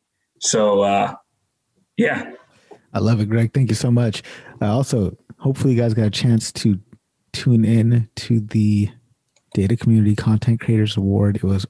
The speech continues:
Speaker 2: earlier this week on Tuesday. It's also live on the Datacated webpage. Greg was a speaker there. He did an awesome job. Also,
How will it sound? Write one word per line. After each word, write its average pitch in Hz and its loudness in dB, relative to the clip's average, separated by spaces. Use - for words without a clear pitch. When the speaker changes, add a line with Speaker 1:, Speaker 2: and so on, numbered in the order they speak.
Speaker 2:
earlier 151 2
this 131 0
week 131 0
on 123 2
Tuesday. 139 0
It's - -2
also 113 0
live 104 2
on 101 4
the 92 -4
Datacated 98 0
webpage. 104 0
Greg 113 0
was 104 0
a 98 2
speaker 113 0
there. 110 0
He - -6
did 95 -4
an 92 0
awesome 104 2
job. 101 2
Also, 113 0